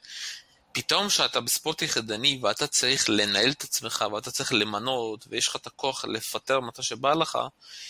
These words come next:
יש אנשים שלא, אתה יודע, לא מצליחים להיות עם ה-, אה, עם הכישרון הזה, או עם האחריות הזאת, לנהל לעצמם את הקריירה.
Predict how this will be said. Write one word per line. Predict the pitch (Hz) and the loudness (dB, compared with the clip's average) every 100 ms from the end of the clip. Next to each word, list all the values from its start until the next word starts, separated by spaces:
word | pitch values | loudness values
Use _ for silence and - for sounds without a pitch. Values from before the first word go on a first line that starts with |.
| - - | -8 0
יש | 160 190 | 2 2
אנשים | 185 - 117 113 | 0 0 -2 -4
שלא, | - 113 151 180 185 190 190 185 | -6 -2 2 2 2 0 -2 -4
אתה | 196 | -4
יודע, | 262 160 131 | -2 -2 -4
לא | 127 160 | -2 -2
מצליחים | 202 - 202 - 226 320 | 0 0 0 0 0 -2
להיות | 277 151 123 | -2 -4 -6
עם | 113 | -6
ה-, | 107 107 107 107 _ _ _ _ _ _ _ _ _ _ - | -4 -2 -4 -6 _ _ _ _ _ _ _ _ _ _ -2
אה, | 113 110 110 104 | 2 4 6 4
עם | 104 120 113 | 2 -2 -4
הכישרון | - 127 - 117 127 151 | 2 4 6 6 4 4
הזה, | 139 123 | 4 4
או | 107 | 4
עם | 104 101 | 2 2
האחריות | 98 107 101 104 135 226 | 4 4 2 2 2 0
הזאת, | 190 147 139 - | 0 0 -2 0
לנהל | 143 127 120 143 | 2 2 4 4
לעצמם | 180 - 208 | 4 2 -4
את | 208 | -2
הקריירה. | - 202 285 190 | 0 0 0 -2